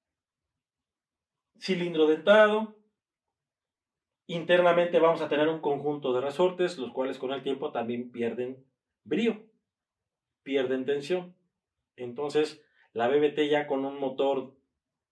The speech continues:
con un kilom-, kilometraje mucho, muy elevado, pues sí, por ende, están cambiando el aceite con un grado mayor de viscosidad,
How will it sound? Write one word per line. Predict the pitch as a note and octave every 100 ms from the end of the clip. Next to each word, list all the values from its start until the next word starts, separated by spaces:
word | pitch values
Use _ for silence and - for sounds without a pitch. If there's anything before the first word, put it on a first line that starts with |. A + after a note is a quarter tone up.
| -
con | C3 C3
un | C#3+
kilom-, | C3 B2+ B2+ -
kilometraje | B2+ B2+ C3 D3+ C3+ -
mucho, | D3 D#3 A3+ - F#3
muy | F#3
elevado, | D#3 C3+ C#3 C#3 - - _ _ _ _ _ _ _ _ _ _ -
pues | B2 - - _
sí, | - F#3 G3 - _ _ _ _ _
por | - A2+ -
ende, | D#3 E3+ E3+ F3+ G#3
están | - D3+ E3
cambiando | D#3+ C3+ C3 D#3 D#3 B2+ - _ -
el | G#2+
aceite | G#2 - D3+ D#3+ F3
con | C#3 B2+
un | C3+
grado | C3+ C3+ C3+ B2+
mayor | A#2 G#2+ A#2+ F3+ G3+ - _ _ _ -
de | B2+
viscosidad, | D3+ - E3 F3 F3 F3+ F#3